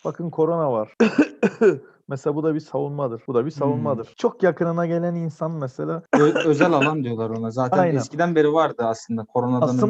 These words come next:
Speaker 2: önce de.
Speaker 1: bu koronadan
Speaker 2: İnsanlar
Speaker 1: önce
Speaker 2: giriyordu yani.
Speaker 1: Heh. Olması gereken bir şeydi bu.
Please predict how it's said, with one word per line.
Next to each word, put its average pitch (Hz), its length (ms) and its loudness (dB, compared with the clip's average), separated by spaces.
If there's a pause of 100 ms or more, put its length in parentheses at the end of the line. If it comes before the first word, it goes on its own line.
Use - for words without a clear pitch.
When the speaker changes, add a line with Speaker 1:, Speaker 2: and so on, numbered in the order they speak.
(100)
Speaker 2:
önce 226 100 2
de. - 20 0
Speaker 1:
bu 220 160 -4 (240)
koronadan 190 360 -2
Speaker 2:
İnsanlar 156 420 0
Speaker 1:
önce 143 180 -6
Speaker 2:
giriyordu 160 260 2
yani. 110 240 -6 (100)
Speaker 1:
Heh. 175 200 0 (580)
Olması 262 440 0
gereken 233 440 2
bir 156 60 -2
şeydi 113 380 -4
bu. 104 120 -10